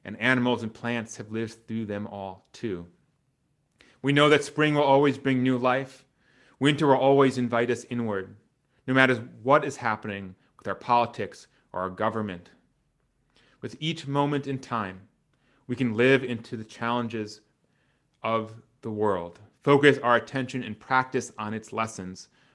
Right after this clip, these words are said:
all while buttressed by the nature around us. The chaos of this last year, so detached from normalcy, so unhinged from the past experiences that we've all had, it's forced me to look for what I can rely on,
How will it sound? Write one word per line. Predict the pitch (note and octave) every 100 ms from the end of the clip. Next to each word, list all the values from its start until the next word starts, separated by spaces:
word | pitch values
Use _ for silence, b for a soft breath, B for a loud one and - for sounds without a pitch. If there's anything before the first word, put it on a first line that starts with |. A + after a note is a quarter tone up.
| _
all | B2+ C3 C#3
while | C3+ B2+ B2+
buttressed | B2+ A#2+ G#2 - - _ _ _ _ -
by | G#2 G2+ G2 F#2+ _ _ _
the |
nature | A2 G#2+ G#2+ - F2+ F2+ -
around | F#2+ F2+ F2+ E2
us. | E2+ - _ _ _ _ _ _ _ _ _ _ _ _ _ _ B B B B
The | C3
chaos | - F3+ F3 D#3+
of | D#3+
this | C#3 C#3
last | D3 D3 C#3 -
year, | D3+ C#3+
so | C3+ D3+ C#3+
detached | C#3 - D3+ C#3+ -
from | C#3+ B2
normalcy, | B2+ B2+ A#2+ - A#2+ A2
so | - D3 C#3
unhinged | A#2+ D3+ E3 D#3+ B2+ - b b
from | -
the | B2
past | - D3+ D3+ D3+
experiences | D3 - - C#3 C3+ B2+ A#2+
that | A#2 A#2
we've | A#2 B2+
all | A2+ A2+
had, | B2 A#2 G2 F#2+ b b b b
it's | -
forced | - E3 F#3 F3
me | E3+
to |
look | C#3+ D3 D3 - _
for | - C3+
what | C#3
I | B2 C3
can | C3 A#2+
rely | G#2+ G#2+ A2
on, | G2+ G2 A2